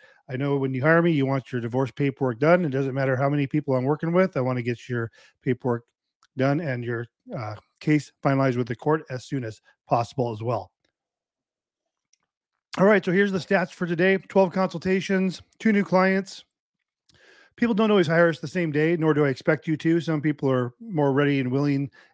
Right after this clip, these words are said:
and able to get the process started, uh, immediately. Some need a couple days, some need a couple weeks, some a couple months, and, uh, I'm here for you when you're ready. Also submitted three judgments,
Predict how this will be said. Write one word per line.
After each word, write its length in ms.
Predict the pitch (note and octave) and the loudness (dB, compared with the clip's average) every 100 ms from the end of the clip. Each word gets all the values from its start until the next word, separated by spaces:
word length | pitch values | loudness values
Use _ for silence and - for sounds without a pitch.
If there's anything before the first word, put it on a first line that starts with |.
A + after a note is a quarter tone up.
| - | -8
and 80 | C#3 | -2
able 260 | D3 C#3+ C3+ | 0 0 -2
to 440 | - B2+ A#2+ A#2+ | -2 0 0 -2
get 160 | B2+ C#3 | -4 -4
the 60 | |
process 400 | C#3 C#3+ C#3 C#3 | -2 -2 -2 -6
started, 580 | - D3 C#3 C3+ B2+ E3 | -4 -2 2 0 -2 -6
uh, 200 | D#3+ B2+ | -6 -4
immediately. 420 | B2+ B2+ C#3+ D#3 D#3+ | -4 -2 -2 -2 -4
Some 240 | C#3+ C3 | -4 -4
need 220 | C3 B2 | -4 -4
a 60 | C3 | -6
couple 220 | B2+ B2 | -8 -4
days, 280 | C#3+ G#3+ A3 | -2 -2 -2
some 300 | C#3 C3 C3 | -6 -4 -4
need 120 | B2+ | -4
a 60 | A#2+ | -4
couple 260 | C3+ B2 | -4 -4
weeks, 380 | A#2+ G3 - - _ _ _ _ | 0 -2 -4 -18 _ _ _ _
some 240 | - C3+ C3 | -2 0 2
a 60 | |
couple 300 | B2 B2+ A#2+ | 0 -2 -2
months, 480 | A#2 F3+ B3+ - - | 0 0 0 -8 -14
and, 400 | E3+ A#2+ B2 A#2+ | -10 -6 -6 -6
uh, 60 | A#2+ | -4
I'm 260 | C3 B2 A2+ | -2 -4 -4
here 180 | C#3 | -4
for 220 | C#3 C#3+ C3+ | -2 0 2
you 220 | C3 D3+ C#3+ | 0 -2 -2
when 200 | C3 B2+ | -2 -2
you're 120 | A#2 | 0
ready. 360 | B2+ C#3 E3+ - _ - _ _ _ - | 0 0 -2 -4 _ -20 _ _ _ 0
Also 240 | F#3 F#3+ | 0 0
submitted 400 | - F#3+ F3 C3 | -4 0 0 0
three 240 | E3+ G3+ | -2 -2
judgments, 880 | D#3+ B2+ F3+ E3+ F#3 G#3 - - - | -2 0 0 0 -8 -10 -12 -16 -18